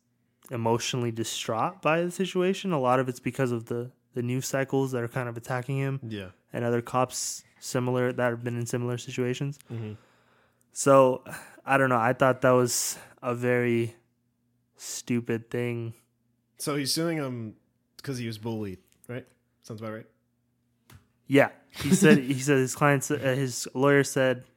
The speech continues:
Speaker 1: his client was, quote, "nearly shot and nearly killed. He's entitled to and should use the legal process to seek a remedy for the injury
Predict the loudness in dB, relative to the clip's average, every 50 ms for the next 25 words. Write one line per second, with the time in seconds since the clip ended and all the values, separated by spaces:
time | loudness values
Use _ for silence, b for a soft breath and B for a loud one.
0 | _ _ _ _ -16 -4 -2 -2 0 0 0 -2 -2 -2 -4 -10 -14 -16 -18 -8
1 | 0 2 2 2 2 -2 -6 _ 0 2 4 4 4 2 0 -2 -2 2 6 6
2 | 6 6 4 0 -4 -4 -2 2 4 4 6 6 4 2 0 0 -2 0 0 2
3 | 0 0 -2 -6 -10 _ _ _ _ _ _ _ -4 -4 -2 -2 -4 -2 2 4
4 | 4 4 4 4 2 2 0 2 2 2 0 0 0 0 0 0 -2 -2 -2 -4
5 | -4 -2 -4 -2 -2 -2 -2 -2 0 0 0 0 -2 -4 -8 -10 -10 -10 -12 -10
6 | -6 -6 -6 -2 -2 -2 0 0 0 0 2 2 2 2 0 0 -4 b b b
7 | b -4 -2 -2 0 0 0 2 0 0 2 4 4 6 6 4 2 0 b